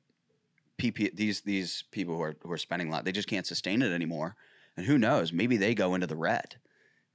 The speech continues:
and they have to basically just close,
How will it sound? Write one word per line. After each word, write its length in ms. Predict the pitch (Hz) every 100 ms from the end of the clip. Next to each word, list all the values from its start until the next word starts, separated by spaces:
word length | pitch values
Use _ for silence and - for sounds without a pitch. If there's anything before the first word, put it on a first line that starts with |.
| -
and 300 | 87 85 85
they 160 | 92 98
have 260 | 95 95
to 380 | - 95 92 90 -
basically 400 | 80 104 - 90
just 300 | - 85 - _ _ _ -
close, 320 | - 101 98